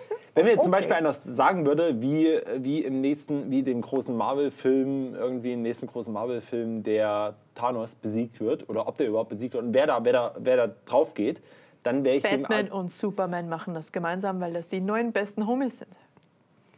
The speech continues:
Speaker 2: Okay.
Speaker 1: Okay.
Speaker 2: Ich verstehe deinen
Speaker 1: Ich wei-,
Speaker 2: Punkt,
Speaker 1: ich weiß,
Speaker 2: ja.
Speaker 1: dass Manu, Manu mich grad
Speaker 2: Mhm.
Speaker 1: ärgern möchte mit D-C-Leuten im Marvel-Universum, aber, ähm,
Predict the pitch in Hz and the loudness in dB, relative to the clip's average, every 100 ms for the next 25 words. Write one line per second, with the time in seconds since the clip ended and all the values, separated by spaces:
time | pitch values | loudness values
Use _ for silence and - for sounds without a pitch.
0 | _ _ _ _ _ _ - _ _ _ | _ _ _ _ _ _ -20 _ _ _
1 | _ _ _ _ - - - 1077 1077 1077 | _ _ _ _ -8 -6 -8 -12 -14 -16
2 | 1077 1077 - - - - - - _ - | -20 -20 -20 -20 -20 -20 -20 -20 _ -12
3 | 202 147 139 - - - - 131 127 101 | -12 -12 -16 -20 -20 -20 -6 -2 0 -2
4 | - - - - _ _ _ _ _ _ | -6 -20 -20 -20 _ _ _ _ _ _
5 | _ - 240 269 262 254 - - - 208 | _ -10 -4 -2 0 2 4 6 6 6
6 | 175 196 - 202 180 185 208 165 185 180 | 4 4 4 2 4 4 4 2 2 0
7 | 175 220 147 151 156 113 113 120 113 - | 0 -2 0 2 2 0 -2 -2 -4 -4
8 | 117 - 135 117 123 131 104 104 120 107 | -6 -4 0 2 2 0 -4 -2 0 0
9 | 98 98 95 95 120 - 98 98 101 98 | -2 -2 -2 -2 -6 -6 -6 -4 -2 -4
10 | - 101 98 98 95 | -6 -6 -4 -2 -4